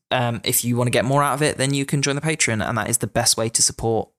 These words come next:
this podcast and make sure we can keep the metaphysical, non-realistic lights on. Um, non-realistic, non-real lights on. We don't pay for electricity, but we do pay for things like licenses. So if you wanna support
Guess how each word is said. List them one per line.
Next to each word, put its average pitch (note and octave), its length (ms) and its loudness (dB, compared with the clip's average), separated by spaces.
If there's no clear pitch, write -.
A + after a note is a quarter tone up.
this A#2+ 280 0
podcast A#2+ 500 -2
and A#2 60 -2
make A#2 120 -2
sure G#2+ 180 0
we B2+ 140 0
can A#2 160 -4
keep - 240 -2
the B2 60 -2
metaphysical, A#2+ 760 0
non-realistic A#2+ 760 2
lights C3 320 2
on. G#2+ 180 -4
Um, A#2+ 360 0
non-realistic, G2+ 640 0
non-real A#2+ 440 2
lights F#2 340 0
on. G2 140 -4
We A#2 80 2
don't B2 160 2
pay C3+ 260 0
for D#3 120 -2
electricity, - 400 -2
but - 140 -8
we - 60 -6
do G2+ 140 -4
pay A2 160 -2
for A2+ 100 -6
things G#2 280 -4
like A2 200 -6
licenses. - 640 -2
So - 180 2
if - 160 -4
you A#2+ 80 2
wanna D#3 280 4
support C#3 640 2